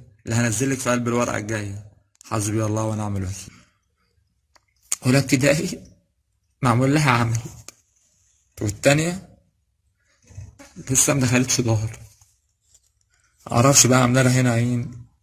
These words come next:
ومش عارف إيه ده بصراحة، يعني مش عارف، ما علينا يعني. عين ودموع ونكد وموت. عيالي أنا اللي حسبي الله ونعم الوكيل.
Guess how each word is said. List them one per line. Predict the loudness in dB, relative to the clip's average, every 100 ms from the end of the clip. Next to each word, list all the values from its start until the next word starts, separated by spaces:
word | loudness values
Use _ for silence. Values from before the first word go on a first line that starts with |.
| _ _ _ -6
ومش | -4 -2 -2
عارف | 0 0 -2
إيه | -2
ده | -2
بصراحة، | -4 -4 -6 -6
يعني | -8 -10 -12 -14 -14 -14 -12 -10 -8 -6
مش | -4 -2
عارف، | -2 -2 -4 -8 -10 -12 -14 -6
ما | -4
علينا | -2 -4
يعني. | -6 -8 -14 -20 -20 -20 -20 -18 -6
عين | 0 2 2
ودموع | 0 0 0 0 0
ونكد | -2 -4 -2 -2 -2 -2 -2
وموت. | -2 -4 -6 -6
عيالي | 0 2 2 0
أنا | -2 -6 -10 -20 _ _ _ _ _ _ -20 _
اللي | -4 0
حسبي | 0 0 0
الله | 0 2
ونعم | 2 2 0
الوكيل. | -2 -4 -4 -6